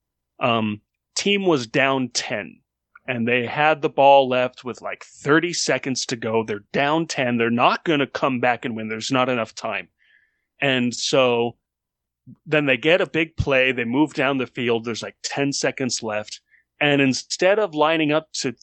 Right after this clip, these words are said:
throw a Hail Mary for maybe a touchdown, they lined up and kicked a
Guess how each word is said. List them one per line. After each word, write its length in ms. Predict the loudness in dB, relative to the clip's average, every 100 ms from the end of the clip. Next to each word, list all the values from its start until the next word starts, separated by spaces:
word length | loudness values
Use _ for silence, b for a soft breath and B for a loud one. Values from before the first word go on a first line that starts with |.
| -6
throw 220 | 2 2 2
a 60 |
Hail 280 | 2 0 2
Mary 380 | 2 2 2 -2
for 140 | -4
maybe 500 | -4 0 0 0 0
a 80 | -2
touchdown, 760 | -2 -4 -2 -2 -2 0 -2 -6 _ _ _ _ 0
they 120 | 2
lined 340 | 2 2 2
up 140 | 0 -2
and 140 | -6
kicked 280 | -8 -10
a 80 | -8